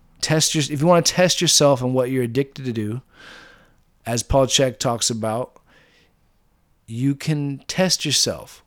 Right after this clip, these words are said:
What is it that you cannot go one week without? If you're gonna travel somewhere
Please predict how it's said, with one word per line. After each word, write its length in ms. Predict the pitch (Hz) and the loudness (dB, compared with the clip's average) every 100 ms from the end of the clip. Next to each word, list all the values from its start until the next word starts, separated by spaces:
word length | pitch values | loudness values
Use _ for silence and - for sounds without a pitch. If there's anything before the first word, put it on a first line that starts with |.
| - | -12
What 320 | 113 127 185 | -4 2 2
is 200 | 208 175 | 2 2
it 280 | 196 190 - _ - | 0 -2 -6 _ -8
that 140 | 120 | -6
you 100 | 123 | -4
cannot 500 | - 120 135 147 143 | -4 -4 -2 -2 -4
go 380 | 123 120 120 117 _ _ | -2 0 -2 -6 _ _
one 400 | 107 113 143 143 | -6 -2 0 2
week 320 | 135 135 - | 2 0 -2
without? 480 | 110 - 98 69 - _ _ _ _ _ _ _ _ _ _ - | -8 -6 -10 -10 -14 _ _ _ _ _ _ _ _ _ _ -12
If 140 | 104 | -2
you're 160 | 135 165 | 0 2
gonna 180 | 165 151 | 2 0
travel 380 | - 139 139 | 2 2 2
somewhere 840 | 127 - 135 127 120 117 113 110 | 2 2 2 2 -2 -2 -2 -4